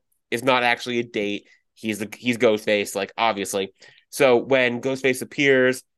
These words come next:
and, you know, kills her, I'm like, "All right, fine." And then go, then he takes his mask off.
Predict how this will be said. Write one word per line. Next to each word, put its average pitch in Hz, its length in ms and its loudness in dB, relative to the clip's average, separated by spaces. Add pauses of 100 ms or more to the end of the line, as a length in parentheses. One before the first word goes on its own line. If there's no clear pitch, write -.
(180)
and, 107 460 -6
you 110 80 -6
know, 101 80 -6
kills 233 300 4
her, 117 260 0 (400)
I'm 127 180 0
like, 120 240 0 (920)
"All 135 220 6
right, 104 280 0 (240)
fine." 101 340 -2 (300)
And 131 220 -8
then 147 380 -4 (200)
go, 139 180 -4
then 131 200 -2
he 143 100 -4
takes 135 240 -4
his 123 160 -12
mask 208 320 -4
off. 117 240 -2